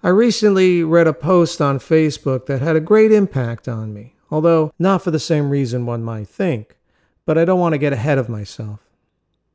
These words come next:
The post was about a woman in London who sits every day on the subway platform to listen to the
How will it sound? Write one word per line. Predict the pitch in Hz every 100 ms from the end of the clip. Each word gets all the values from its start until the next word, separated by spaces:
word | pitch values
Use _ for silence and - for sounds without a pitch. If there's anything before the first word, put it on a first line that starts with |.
| _ _ - _ _ _ _ _
The | -
post | 165 202 214 -
was | 196 180
about | 175 175
a | 170
woman | 160 185 190 185
in | 175
London | 160 170 170 131 113 107
who | 139
sits | 127 - 240 254 -
every | 202 196 180
day | 170 170 170
on | 156
the | 139
subway | - 175 170 160 135
platform | - 143 127 120 - 131 127 123 123
to | 143
listen | 139 147 - 147
to | - 151
the | 143 143 135 123